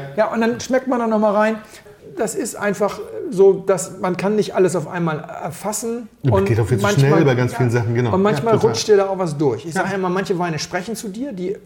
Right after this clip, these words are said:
Speaker 1: hast du
Speaker 2: Ja.
Speaker 1: sofort begriffen und manche Weine musst du dir echt erarbeiten.
Speaker 2: Ja.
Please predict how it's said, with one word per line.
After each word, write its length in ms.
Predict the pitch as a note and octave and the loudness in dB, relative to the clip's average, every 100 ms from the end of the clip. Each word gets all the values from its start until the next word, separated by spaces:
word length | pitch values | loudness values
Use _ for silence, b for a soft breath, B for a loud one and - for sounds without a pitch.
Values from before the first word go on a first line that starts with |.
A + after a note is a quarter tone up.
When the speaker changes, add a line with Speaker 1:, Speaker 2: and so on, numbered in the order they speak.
| _ - | _ -12
Speaker 1:
hast 180 | F3+ F3 | -8 -4
du 40 | |
Speaker 2:
Ja. 60 | E3+ | -4
Speaker 1:
sofort 440 | - G3 G3+ - | 0 -2 -2 -4
begriffen 480 | F3+ F#3 G3+ B3 C4+ | -4 2 0 0 -8
und 140 | F#3+ | -4
manche 280 | E3+ F3 E3+ | -4 -4 -6
Weine 220 | E3+ F3 | -4 -2
musst 200 | E3 E3+ | -4 -4
du 40 | D3 | -8
dir 120 | - | -8
echt 180 | D3 E3 | -10 -12
erarbeiten. 520 | - C#3+ A2+ A2 - | -10 -10 -12 -14 -20
Speaker 2:
Ja. 80 | _ | _